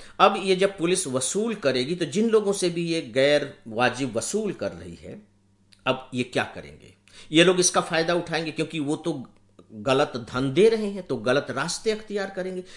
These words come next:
जब ये गलत रास्ते अख्तियार करेंगे तो law and order का क्या होगा? तो law and order से भी आप इसे जोड़ सकते हैं, प्रशासनिक सुधार से भी आप जोड़ सकते हैं।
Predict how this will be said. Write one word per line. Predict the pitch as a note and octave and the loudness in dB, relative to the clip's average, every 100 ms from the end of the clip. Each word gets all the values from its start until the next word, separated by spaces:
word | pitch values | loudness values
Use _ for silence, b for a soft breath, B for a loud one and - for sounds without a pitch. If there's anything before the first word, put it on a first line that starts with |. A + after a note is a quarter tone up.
| B C3+ | B 2
जब | D#3+ | 4
ये | E3+ | 4
गलत | C3+ E3+ F3 | 4 2 2
रास्ते | C#3+ D3+ - F3+ | 0 -2 -4 -6
अख्तियार | - - C#3+ C#3+ | -6 -6 -4 -4
करेंगे | - C3+ C3+ C#3 C#3+ C#3+ B - | -6 -6 -4 -2 -4 -6 B -6
तो | A#2+ | -4
law | A2 B2 C3+ C3+ | -2 -2 -2 -2
and | B2 B2 - | -2 -4 -8
order | G#2 G#2 G#2+ G2 | -8 -6 -6 -8
का | G2 - | -12 -12
क्या | F2 | -16
होगा? | D#2 - - - _ _ _ _ _ _ _ _ _ - - | -16 -20 -20 -20 _ _ _ _ _ _ _ _ _ -18 -12
तो | A#2 A#2+ | -8 -4
law | B2+ A#2 A#2 | -2 -2 -2
and | G2 | -4
order | G2+ A2+ | -6 -8
से | - | -12
भी | C3 C3+ | -10 -10
आप | B2+ | -10
इसे | C3+ C3 | -14 -12
जोड़ | B2 A#2+ | -10 -12
सकते | B2+ A#2 - | -12 -18 -18
हैं, | C#3+ E3 _ B B B B | -18 -20 _ B B B B
प्रशासनिक | C3 - B2 - B2+ - | -4 0 0 0 -4 -4
सुधार | G#2+ F#2+ G#2 | -8 -8 -8
से | - A#2+ | -8 -10
भी | D3 | -8
आप | D3+ D3+ | -8 -10
जोड़ | C3+ C#3 | -8 -8
सकते | C#3 B2+ - C#3+ | -8 -14 -12 -14
हैं। | D#3+ | -14